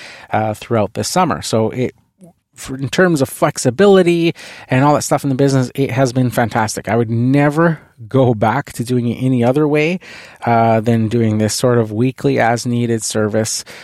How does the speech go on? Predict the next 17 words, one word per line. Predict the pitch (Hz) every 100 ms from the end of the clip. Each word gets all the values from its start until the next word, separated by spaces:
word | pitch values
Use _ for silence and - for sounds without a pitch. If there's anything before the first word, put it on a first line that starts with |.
| - -
uh, |
and | 113 110 113
having | 120 113 110
that | 110 104
much | 117 -
flexibility | - 127 131 113 123 127 120 113
and | 117 113
freedom, | - 117 127 160
because | 156 123 107
that | 101 107 107
is | 104
my | 110 113 104
driving | 98 85 98 107 101 98
factor | - 104 - -
for | 104 113
me, | 113 117 107 - - -
uh, | 113